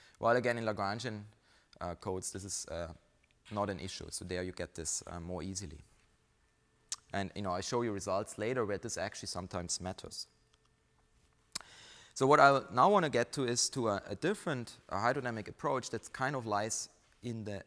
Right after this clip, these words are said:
in-between. So this sort of comparison chart that I just showed you made me think whether I could not, um, do something, um, to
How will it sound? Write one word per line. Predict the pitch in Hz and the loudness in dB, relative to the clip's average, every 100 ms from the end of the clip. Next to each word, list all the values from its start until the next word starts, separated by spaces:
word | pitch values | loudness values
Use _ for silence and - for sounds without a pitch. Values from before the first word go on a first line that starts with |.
| - | -8
in-between. | 113 101 101 - 104 73 - - - - - | -6 -6 -6 -4 -4 -6 -14 -20 -20 -20 -20
So | - 117 | -10 -4
this | 135 | -2
sort | - 156 | 0 0
of | 131 - | -2 -4
comparison | - 139 127 135 123 | -8 -2 -2 -2 -6
chart | 123 101 98 - | 2 4 4 -2
that | 110 | -4
I | 98 | -4
just | - 104 - | -4 -8 -6
showed | 135 123 110 | -6 -6 -6
you | 92 104 - | -8 -10 -12
made | 110 110 | -8 -8
me | 110 | -10
think | - 143 120 - _ _ - _ - | -6 -6 -6 -12 _ _ -20 _ -4
whether | 117 | 0
I | 117 110 | 0 0
could | - 117 | -4 -6
not, | 113 113 - _ - - _ _ - | -6 -6 -14 _ -20 -20 _ _ -4
um, | 98 98 95 - - - _ | -2 -2 -6 -16 -20 -20 _
do | 143 | -6
something, | 147 139 131 - 113 113 120 | -2 -2 -2 -2 -4 -6 -8
um, | - 98 101 104 - | -4 -4 -4 -8 -16
to | - | -20